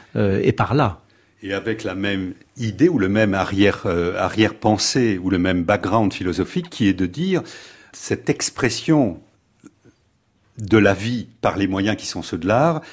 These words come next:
Speaker 2: ne doit jamais faire l'économie de son double négatif qui est la destruction, la mort. D'où le premier vers de T S Eliot qui décrit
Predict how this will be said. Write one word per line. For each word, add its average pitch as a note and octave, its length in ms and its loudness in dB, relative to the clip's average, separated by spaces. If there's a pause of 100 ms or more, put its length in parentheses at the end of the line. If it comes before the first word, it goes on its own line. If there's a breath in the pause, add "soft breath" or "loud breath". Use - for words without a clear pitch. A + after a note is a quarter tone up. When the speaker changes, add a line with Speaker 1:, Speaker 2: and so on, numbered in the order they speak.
(240 loud breath)
Speaker 2:
ne G#2 160 4
doit G2+ 420 4
jamais G2 520 2
faire B2 220 -2
l'économie F#2 680 -2
de F#2 220 -6
son F2+ 260 -8
double F2 320 -4
négatif E2+ 600 -6
qui - 100 -4
est - 20 0
la F2+ 120 0
destruction, - 500 -6
la F2+ 100 0
mort. F#2+ 280 0 (240 loud breath)
D'où A2 240 2
le F#2 80 4
premier F2 360 -2
vers C#3+ 260 2
de - 100 -6
T - 160 -8
S - 160 -10
Eliot B2+ 300 2 (340 loud breath)
qui A2+ 240 -4
décrit F#2+ 560 -2